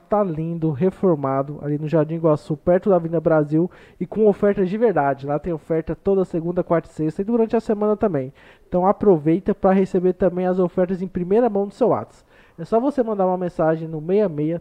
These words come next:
seis quatro dois dois dezenove oitenta e seis. "Ah, mas é fixo." É fixo,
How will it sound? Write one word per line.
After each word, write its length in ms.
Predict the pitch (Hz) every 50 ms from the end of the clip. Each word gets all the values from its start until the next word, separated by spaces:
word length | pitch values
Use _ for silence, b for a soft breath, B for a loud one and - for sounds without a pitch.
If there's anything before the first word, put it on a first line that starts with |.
| _ -
seis 240 | 185 185 233 240 -
quatro 340 | - - 190 180 180 - 180
dois 200 | 160 170 165 156
dois 240 | 135 139 147 151 151
dezenove 520 | 147 147 156 160 170 160 151 156 165 185
oitenta 260 | 202 - 220 202 -
e 40 | 226
seis. 300 | - 175 147 135 - - B B B B B B B
"Ah, 240 | - 285 381 392 339
mas 180 | 285 240 226 285
é 80 | 277
fixo." 420 | - - - 277 269 - - 185 - -
É 80 | - -
fixo, 480 | - - 349 359 - - - 202 151